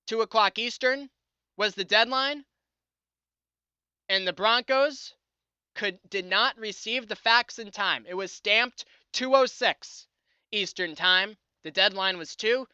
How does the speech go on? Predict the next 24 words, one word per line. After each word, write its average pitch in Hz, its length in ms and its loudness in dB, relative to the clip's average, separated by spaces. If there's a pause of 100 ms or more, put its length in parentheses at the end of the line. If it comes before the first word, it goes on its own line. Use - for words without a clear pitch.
(240)
so - 120 -10
they 175 60 -2
had 190 240 4
to 214 80 -8
release 214 360 -4
Dumervil 170 600 -2 (340)
and 175 120 -10
take 202 180 -4
a 180 60 2
three 220 240 -6
million 240 260 -4
dollar 208 240 4
salary 170 460 0
cap 117 320 -10
hit. 107 160 -16 (100)
Big 220 160 -2
up 254 140 0
or 226 60 -2
slow 240 220 -4
down. 220 440 2
Story 233 320 -2
is 185 120 -4
so 233 160 -4
ridiculous. 196 720 -2